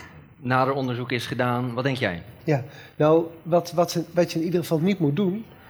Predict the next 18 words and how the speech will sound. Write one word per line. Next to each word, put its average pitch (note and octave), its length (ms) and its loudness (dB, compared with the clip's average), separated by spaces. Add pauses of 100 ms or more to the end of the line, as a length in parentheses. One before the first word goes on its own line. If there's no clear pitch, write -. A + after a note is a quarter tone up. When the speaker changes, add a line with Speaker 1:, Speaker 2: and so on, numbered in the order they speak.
(200)
Speaker 2:
in D#3 200 4
onze, C#3+ 480 2 (260)
in C#3 200 -2
onze C3 520 0
democratie, C3+ 680 0
dat D3+ 160 4
is - 360 0
jokken D3+ 400 2 (920)
of C3+ 200 2
liegen D3+ 320 2 (600)
of C3+ 220 2
dingen C#3+ 440 6 (200)
ontkennen D3 680 2
die D3 220 6
evident C#3+ 420 4
het C3 120 -4
geval D#3 300 0
zijn. G#2 200 -8